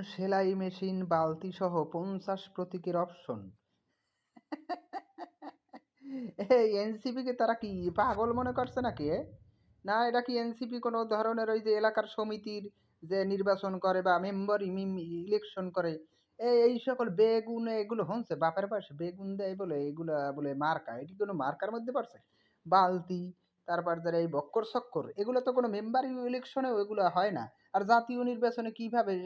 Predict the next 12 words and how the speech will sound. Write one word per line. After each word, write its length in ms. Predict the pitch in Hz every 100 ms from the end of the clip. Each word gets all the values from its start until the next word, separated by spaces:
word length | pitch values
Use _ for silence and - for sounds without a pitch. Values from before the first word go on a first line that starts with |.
| 175
একটা 220 | 175 175 165 160 - _ 160
বেগুন, 300 | 175 180 170 165 - _ -
তারপর 320 | 156 151 151 156
বালতি 360 | 165 160 160 156
বুলতি 320 | 156 151 156
এগুলো 240 | 165 208 202
দেয়? 240 | 117 104 - _ _ -
আমার 200 | 208 226
তো 80 | 233
মাথায় 400 | 220 226 247 247
ধরে 200 | 196 135
না, 120 | 107